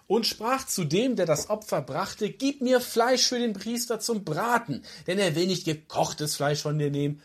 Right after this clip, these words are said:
sondern rohes.‘ Wenn dann jemand zu ihm sagte, ‚Lass erst das Fett in Rauch aufgehen und nimm dann, was dein Herz begehrt‘,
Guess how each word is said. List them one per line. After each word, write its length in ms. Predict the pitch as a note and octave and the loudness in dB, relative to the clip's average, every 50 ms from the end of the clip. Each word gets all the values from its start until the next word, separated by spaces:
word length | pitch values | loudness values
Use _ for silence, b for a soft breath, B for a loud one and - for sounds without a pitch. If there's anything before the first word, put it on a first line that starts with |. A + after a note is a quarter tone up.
| _ | _
sondern 320 | - - G#2+ G#2 B2+ C#3 C#3+ | -14 -14 -12 -10 -8 -8 -6
rohes.‘ 560 | D#3 G3+ G#3 E3 A2 D3 D3 - - - _ _ _ _ _ B B B B B B E3+ | -4 -4 -4 -4 -6 -10 -12 -16 -16 -18 _ _ _ _ _ B B B B B B 0
Wenn 140 | - G#3 G#3+ | 2 4 6
dann 160 | B3+ D4+ D4+ | 6 6 4
jemand 220 | C#4+ C4+ A#3+ A3+ - | 4 2 2 2 0
zu 80 | - | 0
ihm 100 | F#3+ E3+ | -2 0
sagte, 380 | D3 D#3+ F#3+ G#3 A3+ A3+ - G3+ | 2 4 4 4 4 4 2 4
‚Lass 200 | D#3+ D#3+ D3+ - | 4 4 4 2
erst 160 | E3+ D3 - | -2 -4 -4
das 160 | - B2 - | -4 -4 -4
Fett 280 | - - D#4+ F4+ F4+ - | 0 2 2 0 0 -2
in 140 | - F#3 E3 | -4 -4 -2
Rauch 280 | B2 C3+ C3+ B2+ A#2 | 2 2 2 2 2
aufgehen 420 | - A2+ A2 - - B2 A#2+ A#2 A#2 | 0 -4 -6 -4 -6 -4 -4 -2 0
und 120 | C#3+ D#3+ | 2 2
nimm 220 | D#3+ E3 E3 E3+ D#3 | 2 2 2 2 2
dann, 360 | D4+ E4 F4+ C#4+ F#3 - B B B B | 2 2 2 2 -2 -4 B B B B
was 240 | C3 D3+ D#3 - - | 0 0 0 0 -2
dein 160 | C3 A#2+ G#2+ | -4 -4 -4
Herz 300 | A2 C3 B2+ B2+ - - | -6 -6 -6 -6 -8 -10
begehrt‘, 540 | - A2 F#2+ F#2+ B2 C3 C3+ C#3+ D3 - | -12 -14 -10 -6 -4 -2 0 -2 -2 -4